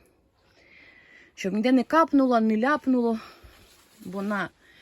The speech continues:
всі труди тоді, знаєте, як ото котові. Котику під хвостика. І там вони висять.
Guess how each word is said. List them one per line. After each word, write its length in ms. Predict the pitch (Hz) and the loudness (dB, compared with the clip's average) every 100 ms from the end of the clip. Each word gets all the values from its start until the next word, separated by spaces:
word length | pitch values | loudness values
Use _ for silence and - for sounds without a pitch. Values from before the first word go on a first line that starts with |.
| _ | _
всі 160 | - 240 | -14 -12
труди 280 | 226 214 269 | -10 -10 -10
тоді, 280 | 226 185 | -10 -10
знаєте, 240 | 180 233 220 | -10 -10 -10
як 60 | 185 | -12
ото 160 | - 180 | -12 -10
котові. 500 | 208 - 247 202 196 - _ _ _ _ - - - | -8 -2 -2 -2 -6 -14 _ _ _ _ -20 -14 -6
Котику 340 | 339 311 269 | -4 -4 -6
під 180 | 240 - | -6 -10
хвостика. 640 | - 180 - - - 196 - - - | -6 -6 -8 -10 -8 -10 -10 -20 -20
І 60 | - | -18
там 200 | 160 160 | -14 -14
вони 120 | 165 | -14
висять. 440 | 160 - 92 - | -18 -20 -20 -20